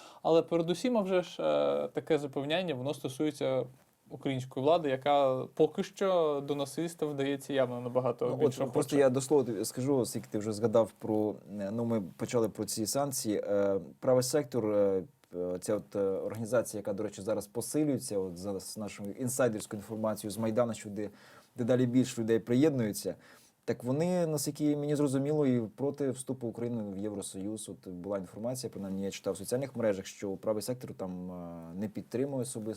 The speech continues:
Speaker 2: особливо. Тому лякати їх санкціями, як на мене, це, в принципі,
Speaker 1: Ну,
Speaker 2: справа марна.
Speaker 1: те-, треба також розуміти, що в даному випадку мова все ж таки йде про, е, не про тих, хто дав-, тисне на вулицю, тому що якщо дійсно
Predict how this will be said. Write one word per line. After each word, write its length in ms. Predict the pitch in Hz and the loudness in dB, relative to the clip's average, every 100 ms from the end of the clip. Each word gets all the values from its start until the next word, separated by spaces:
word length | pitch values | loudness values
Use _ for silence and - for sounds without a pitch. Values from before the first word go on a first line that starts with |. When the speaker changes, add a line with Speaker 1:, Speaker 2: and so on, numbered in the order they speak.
| 110 | -8
Speaker 2:
особливо. 400 | 107 107 110 104 - - _ | -10 -4 -4 -4 -8 -20 _
Тому 420 | 117 127 135 92 | -6 -2 -2 -2
лякати 400 | 120 120 143 139 | -2 0 0 0
їх 100 | 139 | -4
санкціями, 760 | 131 147 135 131 113 110 107 101 | -2 -4 -4 -6 -4 -4 -4 -4
як 160 | 101 107 | -6 -6
на 60 | |
мене, 220 | 104 107 | -6 -6
це, 120 | 110 92 | -8 -14
в 60 | |
принципі, 640 | - 113 110 - 95 87 82 - - - | -10 -10 -10 -14 -10 -10 -10 -16 -20 -6
Speaker 1:
Ну, 80 | - | -4
Speaker 2:
справа 240 | 151 92 92 | 0 -2 -2
марна. 400 | 98 92 90 87 _ _ | -6 -8 -10 -18 _ _
Speaker 1:
те-, 180 | 233 | 4
треба 320 | 233 220 208 202 | 6 2 2 2
також 360 | 202 190 165 | 2 2 -4
розуміти, 540 | 170 160 175 170 160 151 | -4 -2 -2 -2 0 -2
що 340 | - - 151 | -2 0 0
в 80 | 147 | 4
даному 720 | 165 165 147 139 131 131 - | 2 2 -2 -6 -6 -6 -6
випадку 520 | 139 131 135 135 - | -8 0 0 0 -8
мова 240 | 143 147 143 | -4 0 0
все 180 | 139 151 | -4 -16
ж 120 | - | -14
таки 200 | 127 143 | -6 -4
йде 280 | 139 143 135 | 0 2 2
про, 560 | 139 147 143 139 135 131 151 143 135 135 135 123 123 127 | 2 2 4 6 4 2 -2 0 2 2 2 0 0 -2
е, 40 | 151 | 0
не 100 | 170 | -2
про 420 | 170 190 196 190 | 2 2 2 0
тих, 240 | 190 196 | 0 -4
хто 380 | - - 175 170 | -4 0 4 4
дав-, 500 | 160 160 160 156 151 151 156 | 6 6 6 4 0 -4 -4
тисне 300 | 170 - 151 | -4 -4 -4
на 100 | 147 | -4
вулицю, 400 | 143 139 135 - | -4 -6 -6 -10
тому 220 | 143 147 | -8 -8
що 180 | - 151 | -4 -4
якщо 220 | 147 - | -4 -8
дійсно 760 | 151 160 156 147 143 139 139 | -4 -4 -4 -4 2 2 2